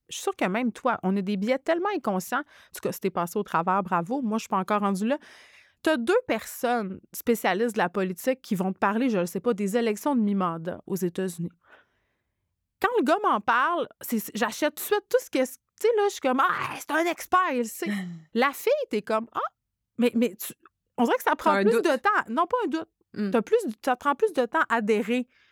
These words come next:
Speaker 1: Parce que
Speaker 2: Mm.
Speaker 1: dans ma, dans notre tête, en tout cas, moi, j'ai été conditionnée à, à, à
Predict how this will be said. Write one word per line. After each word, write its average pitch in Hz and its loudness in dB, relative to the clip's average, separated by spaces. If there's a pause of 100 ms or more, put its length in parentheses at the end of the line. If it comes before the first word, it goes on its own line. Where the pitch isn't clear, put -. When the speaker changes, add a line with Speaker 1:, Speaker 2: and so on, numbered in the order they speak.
(200)
Speaker 1:
Parce 233 0
que 240 2
Speaker 2:
Mm. 214 0
Speaker 1:
dans 233 2
ma, 269 2
dans 196 -2
notre 180 -4
tête, 269 0
en 170 -4
tout - -16
cas, 196 -2
moi, 175 0
j'ai 208 -2
été 180 -4
conditionnée 190 -4
à, 214 -2
à, 160 -6
à - -10